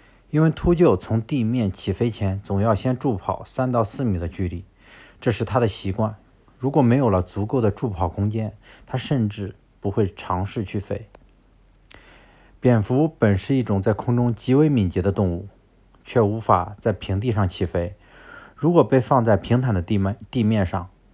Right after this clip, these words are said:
它就只会痛苦无助地走来走去，除非它到了稍高的位置，有了落差，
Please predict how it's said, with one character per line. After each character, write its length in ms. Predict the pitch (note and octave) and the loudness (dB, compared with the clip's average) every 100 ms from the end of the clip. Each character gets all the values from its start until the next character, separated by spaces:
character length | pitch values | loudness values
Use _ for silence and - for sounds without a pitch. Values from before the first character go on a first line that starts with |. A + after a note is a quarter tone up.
| _ _ | _ _
它 120 | - | -6
就 140 | A2 G#2 | -2 -2
只 260 | - G2 | -2 -6
会 200 | F#2 A2 | -2 -2
痛 280 | G2+ - C3 | -2 -2 -2
苦 240 | - F2 | -2 -6
无 80 | F2 | -6
助 160 | G2+ G#2+ | -6 -6
地 120 | F2+ | -6
走 240 | - - | -6 -4
来 120 | F2+ G2+ | -2 -2
走 160 | F#2+ | -2
去， 280 | - - A2 - - - - - - | -6 -10 -16 -18 -20 -20 -20 -20 -6
除 160 | - C3 | 0 4
非 240 | D#3+ D#3+ | 6 4
它 200 | - C3 | 2 -2
到 180 | B2+ A#2 | 6 6
了 100 | G2 | 6
稍 200 | - B2 | 4 2
高 160 | A#2+ B2+ | 4 4
的 80 | |
位 160 | A2+ G2 | 4 2
置， 180 | F2+ - | 0 -6
有 120 | - | -2
了 80 | F#2 | 0
落 220 | G2 A#2 | 2 2
差， 300 | G2 - A2+ | 0 -2 -4